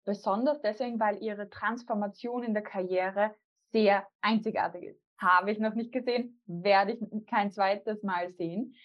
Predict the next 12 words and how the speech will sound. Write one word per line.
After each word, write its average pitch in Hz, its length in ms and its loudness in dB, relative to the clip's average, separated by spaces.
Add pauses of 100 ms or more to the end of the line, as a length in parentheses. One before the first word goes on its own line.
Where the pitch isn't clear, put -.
(260)
Die 214 80 0
Dana 220 440 2
ist 233 300 -6
eigentlich 208 600 -4 (300)
aus 240 360 2
dem 233 200 0
Schiffsbaubereich 185 1700 -2
als 190 220 -2
Ingenieurin, 202 1080 0
technisch, 202 920 -4
wissenschaftlich 202 1200 -2 (340)
zur 285 500 2